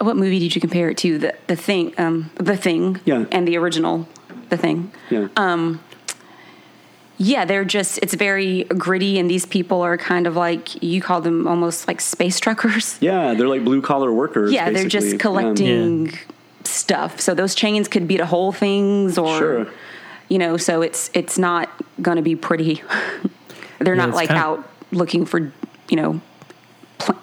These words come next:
Speaker 1: I don't know, like, new planets or something. They're
Speaker 2: Yeah, they're
Speaker 1: just
Speaker 2: not exploring.
Speaker 1: Yeah.
Speaker 2: At least not, uh, that's not their main mission anyway, is to explore. Yeah.
Speaker 3: There's, it's kinda like, uh, like, they're almost like deep sea fishermen, you know? They're like, and they're not
Speaker 1: Yeah.
Speaker 3: wearing, like, uh,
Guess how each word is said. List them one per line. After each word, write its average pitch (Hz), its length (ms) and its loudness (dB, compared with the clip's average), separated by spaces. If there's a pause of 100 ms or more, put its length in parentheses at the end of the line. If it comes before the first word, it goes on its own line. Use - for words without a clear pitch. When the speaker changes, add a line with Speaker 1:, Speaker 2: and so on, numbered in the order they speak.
(140)
Speaker 1:
I 175 120 0
don't 156 80 0
know, 165 220 0
like, 175 180 -2
new 170 140 2
planets 151 440 0
or 156 40 -2
something. 160 340 0
They're 165 100 2
Speaker 2:
Yeah, 165 60 2
they're 147 80 2
Speaker 1:
just 160 120 2
Speaker 2:
not 165 60 0
exploring. 110 640 2
Speaker 1:
Yeah. 104 240 2
Speaker 2:
At 135 240 0
least 139 320 2
not, - 220 0
uh, 127 220 0
that's 131 220 0
not 151 120 0
their 120 100 4
main 113 300 4
mission 107 320 2
anyway, 98 340 2
is 98 180 0
to 101 120 0
explore. 98 580 -2
Yeah. 104 220 0 (240)
Speaker 3:
There's, 131 600 -2
it's 143 200 -2
kinda 175 240 0
like, 143 320 0
uh, 113 360 0 (720)
like, 113 220 -4 (160)
they're 131 100 -2
almost 131 220 0
like 98 200 -6
deep 113 160 -4
sea 113 220 -2
fishermen, 98 560 -6
you 101 80 -6
know? 104 140 -6
They're 104 180 -2
like, 101 260 -2
and 170 360 0
they're 120 80 0
not 127 160 0
Speaker 1:
Yeah. 113 40 -2
Speaker 3:
wearing, 123 180 2
like, 104 280 -8
uh, 104 480 -4